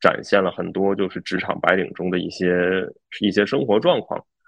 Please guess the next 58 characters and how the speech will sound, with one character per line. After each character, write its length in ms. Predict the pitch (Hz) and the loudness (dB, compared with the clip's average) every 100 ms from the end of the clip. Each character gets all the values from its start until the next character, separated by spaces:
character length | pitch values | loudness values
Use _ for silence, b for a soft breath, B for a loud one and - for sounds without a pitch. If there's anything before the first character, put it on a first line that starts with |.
| _ _ _ | _ _ _
那 280 | 98 95 92 | 4 6 4
我 200 | 95 87 | 2 2
们 360 | 87 98 107 | 2 2 2
时 360 | 110 - 98 110 | -2 -6 -2 0
隔 440 | 104 95 98 107 107 | 2 4 4 4 2
将 160 | - 104 | 0 0
近 80 | 101 | 0
一 100 | 104 | -2
年 260 | 92 87 | 0 -2
之 140 | 92 107 | -2 0
后 160 | 104 | 0
再 260 | 92 175 110 | 2 4 2
出 220 | 90 120 | 0 -4
小 220 | 117 85 | -2 -2
刘 100 | 82 | 0
丫 140 | 87 104 | 0 0
的 120 | 101 | -2
盲 220 | 90 87 | -4 -6
盒 140 | - 95 | -4 -2
的 100 | 92 | -2
时 140 | - | -4
候， 100 | 90 | -2
我 60 | 92 | -2
们 140 | - - | -2 -4
可 120 | - 92 | -4 -2
能 120 | 92 | -2
会 300 | 110 104 92 - _ _ _ | 0 0 0 -8 _ _ _
想 280 | - 90 85 | 0 2 4
到 100 | 95 | 2
的 100 | 98 | 2
事 200 | - 98 | 0 -2
情 200 | 87 85 | -2 -4
就 200 | 92 90 | -2 -2
是 380 | - 90 85 60 - | -2 0 0 0 -2
我 120 | - | 0
们 120 | 90 90 | 0 0
如 240 | 90 113 | 2 0
何 220 | 120 90 | 2 0
在 220 | 87 101 | 4 4
上 340 | 95 - 185 98 | 4 2 2 0
一 80 | 87 | 0
代 220 | 95 92 | 0 0
的 360 | 76 62 62 - _ _ _ _ | -2 -6 -8 -12 _ _ _ _
这 200 | 95 92 | 0 0
个 460 | - 85 52 - - | 0 -2 -2 -2 -6
基 180 | - 113 | -4 -2
础 140 | 110 - | -2 -4
上 220 | 90 87 | -6 -2
再 240 | 156 131 | 2 2
去 220 | - - | 0 -6
做 200 | - 92 | -2 -2
更 220 | 92 131 98 | 0 -2 0
进 220 | 127 98 | 0 -2
一 40 | |
步 140 | 85 92 | -4 -4
的 140 | 82 | -4
迭 180 | - - | -4 -2
代。 180 | 92 | -2